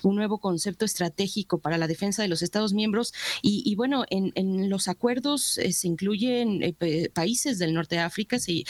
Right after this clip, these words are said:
se incluye al África subsahariana de alguna u otra manera, eh, Mauritania, Jordania, Túnez, en fin.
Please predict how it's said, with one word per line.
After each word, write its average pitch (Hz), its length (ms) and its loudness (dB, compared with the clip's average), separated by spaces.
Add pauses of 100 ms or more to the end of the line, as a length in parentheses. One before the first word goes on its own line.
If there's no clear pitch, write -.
(220)
se - 120 0
incluye 190 460 0
al 175 120 2
África 185 380 0
subsahariana 190 800 0
de 175 80 2
alguna 190 320 0
u 185 100 2
otra 185 200 0
manera, 180 400 2 (320)
eh, 170 160 4
Mauritania, 175 720 0
Jordania, 190 580 0
Túnez, 202 540 0
en 156 100 -2
fin. 220 320 -2